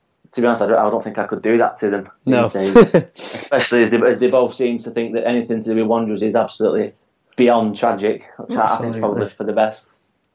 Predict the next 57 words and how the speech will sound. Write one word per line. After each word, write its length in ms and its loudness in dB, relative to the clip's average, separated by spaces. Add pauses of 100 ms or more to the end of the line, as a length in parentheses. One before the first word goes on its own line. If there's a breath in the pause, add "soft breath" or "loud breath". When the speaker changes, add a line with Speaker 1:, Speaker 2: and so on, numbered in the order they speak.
Speaker 2:
Yep. 360 -6 (180)
So, 160 -10
uh, 580 -2
yeah, 280 8
no, 80 8
I'm 100 8
quite 220 6
looking 180 2
forward 220 -2
to 80 4
watching 240 6
it. 40 6
Actually, 200 4
I 100 8
haven't 160 6
had 80 2
a 60 2
chance 300 0
to, 200 4
to 60 4
Speaker 1:
Great. 120 0
Speaker 2:
watch 220 4
it 60 -2
back 160 4
before 260 2
now, 160 -2
so 180 0
it 40 -4
would 80 -4
be 200 0 (460 soft breath)
first 300 4
time 260 6
in, 80 4 (120)
in 80 4
over 180 4
ten 240 2
years 280 2
now. 200 -4
So, 360 -4 (640 soft breath)
Speaker 1:
well, 100 2
what 160 4
we'll 120 2
do 100 4
is 100 4
we'll, 220 0
we'll 160 4
just, 320 -2
just 320 -2 (160)
speak 380 -4
up 80 2
whenever 260 0
you 80 4
like, 320 2
and 100 -4
then 140 -6
we'll, 300 0
uh, 160 0